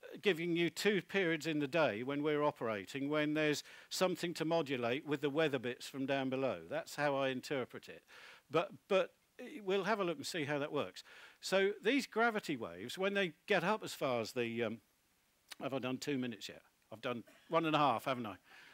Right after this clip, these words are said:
Um, so anyway, so, so the, the signature of these things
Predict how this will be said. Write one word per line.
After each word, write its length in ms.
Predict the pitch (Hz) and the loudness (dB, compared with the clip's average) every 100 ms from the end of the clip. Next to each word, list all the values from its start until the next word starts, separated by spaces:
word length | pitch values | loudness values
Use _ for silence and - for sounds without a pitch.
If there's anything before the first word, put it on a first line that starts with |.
| - - _ _ _ - | -20 -20 _ _ _ 0
Um, 220 | 151 160 | 2 2
so 240 | - 214 208 | 2 4 6
anyway, 340 | 220 156 127 - | 6 6 2 0
so, 260 | - 202 214 | 4 4 2
so 320 | - 214 196 - - _ | 4 4 4 0 -18 _
the, 120 | 214 190 | -4 0
the 100 | 196 | 0
signature 540 | - 254 262 196 208 | 2 2 0 0 -2
of 60 | 147 | 0
these 240 | 147 117 | 0 -2
things 460 | - 107 98 135 | -6 -8 -8 -12